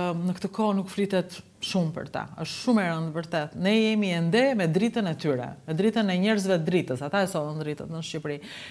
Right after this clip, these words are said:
E, fatkeqësia në Shqipëri është që ngatrohet koha dhe i kanë thënë diktatura asaj kohe dhe njerëzit që ndërtuan i keq kuptojnë, ndërkohë që ata janë heronjë real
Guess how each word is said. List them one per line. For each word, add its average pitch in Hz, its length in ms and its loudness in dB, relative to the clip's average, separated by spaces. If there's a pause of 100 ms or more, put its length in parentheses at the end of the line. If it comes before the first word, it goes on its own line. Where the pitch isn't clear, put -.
E, - 140 -10
fatkeqësia 214 420 4
në 226 80 -4
Shqipëri 240 340 2
është 226 160 -2
që 185 80 2
ngatrohet 190 480 0
koha 147 300 2 (100)
dhe 156 80 0
i 160 60 -2
kanë 180 220 -2
thënë 220 200 4
diktatura 180 540 2
asaj 143 260 -2
kohe 185 380 0
dhe 160 160 0
njerëzit 202 480 4
që 147 100 -2
ndërtuan 214 560 2 (560)
i 247 160 2
keq 247 240 0
kuptojnë, 175 460 4
ndërkohë 269 380 4
që 254 100 8
ata 269 160 2
janë 247 260 4
heronjë 247 400 6
real 240 400 4